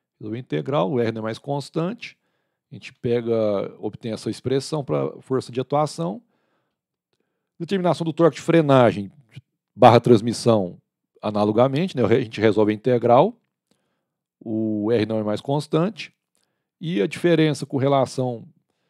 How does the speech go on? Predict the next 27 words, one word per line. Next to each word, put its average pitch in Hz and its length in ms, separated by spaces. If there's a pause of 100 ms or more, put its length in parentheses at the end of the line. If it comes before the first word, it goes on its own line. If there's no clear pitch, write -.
(340)
é, 107 1040
ao 110 220
disco, 139 480
né, 143 180 (600)
que - 140
aqui 147 200
no 190 60
caso 170 160
a 151 40
gente 170 120
considerou 165 380
a 170 80
volta 139 320
completa 156 580
como 139 160
teta, - 480 (1500)
no 131 80
caso 131 200
de 123 80
cone, 131 480
é, 117 240
não 113 160
tem 127 220
outra 120 240
saída, 123 480
né, 147 180 (1080)
e, 113 1400